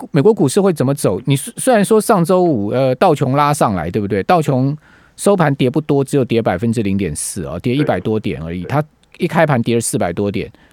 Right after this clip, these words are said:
Speaker 1: 拉上来。好，可是我看到尖牙股拉不动，哦，
Speaker 2: 对。
Speaker 1: 尖牙股没有拉起来，对不对？
Speaker 2: 对。
Speaker 1: 好像是这个苹果啦、脸书啦，哈，这五大间啊，F M G啊，平均的跌幅都两趴到三趴左右，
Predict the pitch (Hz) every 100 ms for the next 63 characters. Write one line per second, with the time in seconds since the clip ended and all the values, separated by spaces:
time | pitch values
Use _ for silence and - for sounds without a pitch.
0 | - 147 147 139 82 67 - _ _ _
1 | _ 120 156 143 214 - _ _ _ _
2 | _ - - 127 - 190 170 190 180 156
3 | 131 - 92 107 104 - 101 - - _
4 | _ - 110 - 170 143 143 104 98 107
5 | 95 98 - 71 - - 117 110 98 -
6 | - - 120 127 185 165 170 151 - _
7 | _ _ 170 143 123 - 139 165 151 113
8 | 120 131 131 131 104 95 - 143 143 135
9 | 131 110 175 147 123 _ - 110 139 131
10 | 135 127 127 127 131 131 127 123 - 120
11 | 107 - - - - 156 185 196 147 127
12 | 147 143 127 87 117 117 110 - 101 101
13 | 98 90 82 76 85